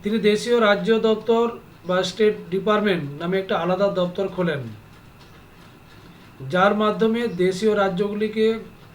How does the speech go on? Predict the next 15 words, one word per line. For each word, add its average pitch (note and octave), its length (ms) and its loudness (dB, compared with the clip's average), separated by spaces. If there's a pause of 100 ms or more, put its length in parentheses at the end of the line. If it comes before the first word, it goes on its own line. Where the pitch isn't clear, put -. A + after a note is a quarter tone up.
(760)
যুক্ত G#3+ 260 -4
করার F#3+ 520 0
একটা F#3 400 -4 (600)
পদক্ষেপ F#3+ 520 0 (360)
বা D#3 80 -6
উদ্যোগ E3 340 0
গ্রহণ E3+ 300 -2
করা B2 120 -10
হয়েছিল। A#2 340 -12 (1040)
তা F#3 120 0
এক F#3+ 120 -2
নম্বর G3 280 -2
পয়েন্ট F3+ 220 -2
হয়ে F3+ 120 -2
গেল। E3+ 120 -6